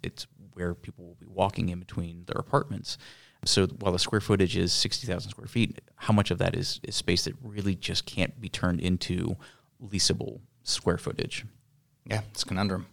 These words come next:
Speaker 2: You know, it's not a conundrum, though. Tacos.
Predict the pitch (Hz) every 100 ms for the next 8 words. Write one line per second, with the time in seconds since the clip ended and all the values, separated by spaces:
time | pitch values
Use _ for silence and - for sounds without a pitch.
0 | _ _ _ _ _ _ _ _ _ _
1 | - - - - - 101 - 104 127 107
2 | 87 85 85 82 85 - _ _ _ _
3 | _ - 78 69 - -